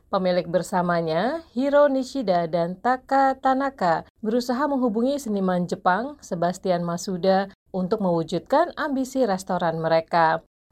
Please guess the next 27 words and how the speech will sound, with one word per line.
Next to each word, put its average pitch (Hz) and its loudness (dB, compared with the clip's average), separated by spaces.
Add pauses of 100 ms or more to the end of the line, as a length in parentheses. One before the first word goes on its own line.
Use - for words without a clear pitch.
(120)
Hasilnya, 302 0
mereka 277 0
sepakat 302 0
menerapkan 175 -2
konsep 202 0
kawaii 190 2
di 285 -4
restoran 180 -2
itu. 185 0 (400)
Kawaii 190 2
adalah 180 0
kata 277 -2
dalam 185 0
bahasa 190 -2
Jepang 269 0
yang 339 -4
artinya 277 0
imut, 185 2 (160)
mungil, 208 2
atau 320 0
menyenangkan. 165 -4 (340)
Hasilnya, 320 0
restoran 214 0
itu 240 -2
sangat 330 -4
penuh 185 -6
warna, 190 -2